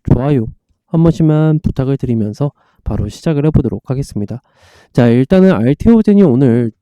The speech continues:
주가가 조정세를 보였던 부분은 새벽, 내일 새벽이죠. 내일 새벽 다섯 시에 이제 관세 발표가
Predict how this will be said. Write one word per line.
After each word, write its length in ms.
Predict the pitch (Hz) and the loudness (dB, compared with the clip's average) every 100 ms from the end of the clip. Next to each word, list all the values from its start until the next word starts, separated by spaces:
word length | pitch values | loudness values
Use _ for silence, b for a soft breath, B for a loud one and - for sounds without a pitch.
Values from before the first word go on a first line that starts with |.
| _ | _
주가가 600 | - 143 - 190 175 185 | -18 -16 -2 0 2 0
조정세를 640 | - - 160 220 233 226 202 | 0 -2 0 2 2 2 2
보였던 440 | 147 143 147 143 | 0 0 0 -2
부분은 420 | 117 101 101 131 - b b b b | -2 -4 -2 -4 -6 b b b b
새벽, 480 | - 214 214 127 123 - | -2 0 2 0 -4 -8
내일 260 | 120 143 175 | 0 2 2
새벽이죠. 720 | 190 185 170 135 - 110 175 _ - | 0 0 0 -4 -8 -8 -8 _ -8
내일 200 | 107 113 | -2 -2
새벽 360 | 127 123 147 160 | -2 -4 -4 -6
다섯 280 | - 117 135 | -12 -6 -6
시에 360 | 120 - 113 113 _ - | -6 -8 -10 -10 _ -16
이제 180 | 113 117 | -10 -8
관세 460 | - 123 143 160 180 | -6 -4 -2 -2 0
발표가 720 | 160 139 127 120 139 170 | -2 -4 -8 -6 -4 -4